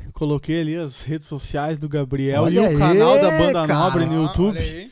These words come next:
Speaker 2: Progre-,
Speaker 1: En-,
Speaker 2: oh, pro-,
Speaker 1: então,
Speaker 2: é.
Speaker 1: então quem quiser aí, ah, conhecer um pouco mais o trampo do Gabriel, ou n-, ainda não segue ele aí, aproveita, tá os links aí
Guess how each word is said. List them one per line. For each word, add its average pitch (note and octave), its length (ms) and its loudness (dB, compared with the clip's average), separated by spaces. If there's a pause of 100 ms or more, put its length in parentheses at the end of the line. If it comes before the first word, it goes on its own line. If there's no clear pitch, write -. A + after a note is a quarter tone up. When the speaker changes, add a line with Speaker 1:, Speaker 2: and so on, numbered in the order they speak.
Speaker 2:
Progre-, D3+ 460 0
Speaker 1:
En-, D3 100 -4
Speaker 2:
oh, D3+ 340 -4
pro-, B2+ 260 -4
Speaker 1:
então, D#3 680 -4
Speaker 2:
é. D#3 80 -8
Speaker 1:
então D#3+ 200 -2
quem F3+ 200 -4
quiser D#3 480 -2
aí, E3 800 -2 (400)
ah, A2+ 400 -8 (180)
conhecer C#3+ 420 -4
um D#3+ 80 -4
pouco D3+ 240 -10
mais C#3 280 -4
o C#3 60 -6
trampo C#3 280 -6
do C3 80 -10
Gabriel, A#2 600 -4
ou A2+ 420 -6
n-, B2+ 140 -12 (120)
ainda C3+ 300 -4
não D#3+ 220 -6
segue D#3 460 -6
ele D3 180 -2
aí, C#3 260 0
aproveita, C#3+ 500 -6
tá C3+ 120 -6
os C3+ 120 -8
links D3+ 300 -10
aí D3 280 -4